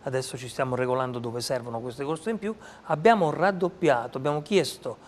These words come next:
alle aziende di raddoppiare il mezzo di trasporto nel caso in cui il distanziamento richieda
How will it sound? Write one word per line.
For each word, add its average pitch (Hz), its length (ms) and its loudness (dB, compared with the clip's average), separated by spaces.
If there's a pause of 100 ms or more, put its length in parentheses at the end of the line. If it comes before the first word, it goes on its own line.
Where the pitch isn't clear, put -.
(160)
alle 139 200 2
aziende 151 500 4
di 135 160 -4
raddoppiare 170 960 0 (260)
il - 120 -2
mezzo 165 300 2
di 147 60 -8
trasporto 170 520 -2
nel 156 160 -4
caso 160 360 -2
in 185 160 -2
cui 123 320 -12 (400)
il 135 180 -2
distanziamento 143 800 -2
richieda 135 580 -4